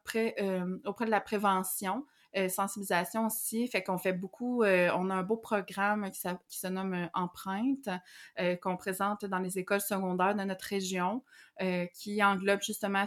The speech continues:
tout ce qui est au niveau de la problématique, euh, des agressions à caractère sexuel, fait qu'on parle beaucoup de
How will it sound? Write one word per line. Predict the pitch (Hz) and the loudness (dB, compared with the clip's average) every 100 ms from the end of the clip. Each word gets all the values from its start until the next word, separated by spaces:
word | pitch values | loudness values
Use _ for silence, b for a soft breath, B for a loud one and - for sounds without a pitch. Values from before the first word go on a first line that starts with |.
| - | -2
tout | 226 | -4
ce | 208 208 | -2 -2
qui | 208 | -2
est | |
au | 196 | 0
niveau | 190 208 | -2 0
de | |
la | 208 | 0
problématique, | 190 - 190 190 190 180 - 208 208 208 | 0 -2 -2 0 -2 -2 -4 -8 -6 -6
euh, | 190 | -4
des | 185 180 | -2 -4
agressions | 180 170 208 | -4 -6 -6
à | 202 | -4
caractère | 190 180 180 180 | -6 -4 -4 -4
sexuel, | 190 185 - 180 185 196 | -6 -8 -4 -2 0 -2
fait | 196 | -6
qu'on | 180 - | -8 0
parle | 190 196 | 2 2
beaucoup | 180 190 220 | -2 -8 -4
de | 196 185 | 2 2